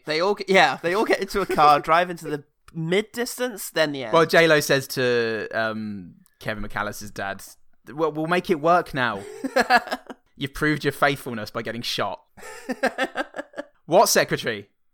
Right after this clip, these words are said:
Speaker 2: Credits.
Speaker 1: <sighs> So, that was The Boy Next Door. How did you find
Speaker 2: Yeah.
Speaker 1: it?
Speaker 2: That was all right.
Speaker 1: Yeah, it was pretty good fun. It was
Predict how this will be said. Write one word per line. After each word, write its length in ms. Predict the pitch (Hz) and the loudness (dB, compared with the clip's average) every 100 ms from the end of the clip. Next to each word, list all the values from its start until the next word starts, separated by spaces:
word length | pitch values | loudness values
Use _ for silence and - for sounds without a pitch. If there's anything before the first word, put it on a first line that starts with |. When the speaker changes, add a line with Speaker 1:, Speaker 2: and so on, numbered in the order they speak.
| _ _ | _ _
Speaker 2:
Credits. 480 | 120 104 - - _ | -6 -6 -10 -18 _
Speaker 1:
<sighs> 340 | - - - - | -10 -8 -8 -8
So, 340 | 254 247 185 | -2 0 4
that 180 | 202 - | 4 2
was 100 | 214 | -2
The 60 | |
Boy 200 | 202 247 | 0 2
Next 240 | 214 - - | 2 -2 -4
Door. 220 | 139 113 | -2 -2
How 100 | 196 | -4
did 120 | - | -6
you 60 | 196 | -2
find 320 | 214 202 180 | 0 2 -2
Speaker 2:
Yeah. 60 | 113 | -8
Speaker 1:
it? 140 | _ _ _ _ _ | _ _ _ _ _
Speaker 2:
That 100 | 339 | -2
was 100 | 233 | -2
all 60 | 180 | 0
right. 180 | 127 - _ _ _ _ _ _ | -4 -4 _ _ _ _ _ _
Speaker 1:
Yeah, 360 | 440 480 359 311 _ 320 | -6 0 2 0 _ -10
it 40 | |
was 160 | 320 - | -10 -8
pretty 440 | 381 403 370 240 | -4 -2 -4 -8
good 200 | 269 269 | -8 -8
fun. 580 | 269 - 262 247 139 - 90 | -8 -4 2 2 2 -8 -10
It 60 | |
was 160 | 190 | -10